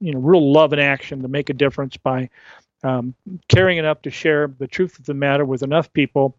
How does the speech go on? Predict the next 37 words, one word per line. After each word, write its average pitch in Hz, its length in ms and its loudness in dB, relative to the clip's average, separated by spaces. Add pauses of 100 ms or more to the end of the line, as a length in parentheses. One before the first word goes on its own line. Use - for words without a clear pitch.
And 127 420 -6
if - 140 -18
enough 156 200 2
people 147 340 2
wise 147 300 4
up 156 140 2
and 135 120 -4
rise 147 260 2
up, 151 140 4
there's 127 180 -4
a 135 40 -4
lot, 170 360 4 (680)
uh, 139 100 -4
more, 180 680 4 (120)
uh, 151 200 4 (100)
of 160 160 -2
us 190 300 2
worldwide 180 960 2
than 170 240 -4
there 156 180 -2
are 175 300 4
about 147 340 -4
the 143 80 -10
seven 165 360 -4
thousand, 156 600 -2 (200)
uh, 143 140 -6 (480)
power 160 240 2
trips 151 320 -6
of 147 60 -6
the 135 80 -4
power 147 340 2
elite, 147 280 0 (200)
you 147 120 -4
know, 135 240 -4
the 131 60 -12 (120)
power 156 180 4
trippers 143 520 0